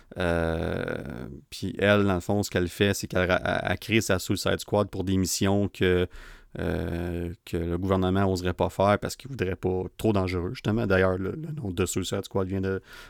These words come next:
en gros de là. Puis, puis une des raisons de ça aussi, c'est,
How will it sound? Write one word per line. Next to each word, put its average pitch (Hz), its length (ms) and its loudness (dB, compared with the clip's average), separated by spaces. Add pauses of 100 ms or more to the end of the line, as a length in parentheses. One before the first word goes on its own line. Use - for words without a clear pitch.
(120)
en 92 180 2
gros 92 160 2
de 92 140 2
là. 101 260 4
Puis, 98 300 0
puis - 200 -2
une 117 100 6
des 110 120 8
raisons 98 460 4
de 92 160 2
ça - 120 -2
aussi, 110 400 -4
c'est, 95 360 0